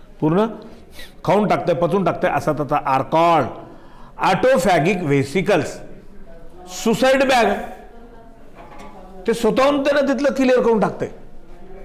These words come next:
म्हणजे काय? Suicide bag, Suicide bag म्हणजे जसं आपण म्हणतो ना आत्महत्या, तसं त्यानं स्वतः करून घेतलेलं आहे असा त्याचा अर्थ आहे.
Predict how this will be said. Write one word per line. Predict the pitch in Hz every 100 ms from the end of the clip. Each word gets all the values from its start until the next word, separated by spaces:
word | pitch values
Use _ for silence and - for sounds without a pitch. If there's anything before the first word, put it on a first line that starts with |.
| - -
म्हणजे | 143 180
काय? | 196 190 190 - -
Suicide | 190 - 208 180
bag, | 165 156 113 - - - - -
Suicide | 165 185 185
bag | 185 170
म्हणजे | 190 190 - - - - 143
जसं | 147
आपण | 180 190
म्हणतो | 190 202
ना | 214
आत्महत्या, | 185 165 175 175 180 147 - - 196
तसं | 185
त्यानं | 214
स्वतः | 214 202 190
करून | 185 170
घेतलेलं | 156 139 143
आहे | 143
असा | 127
त्याचा | 131 117 107
अर्थ | 92
आहे. | -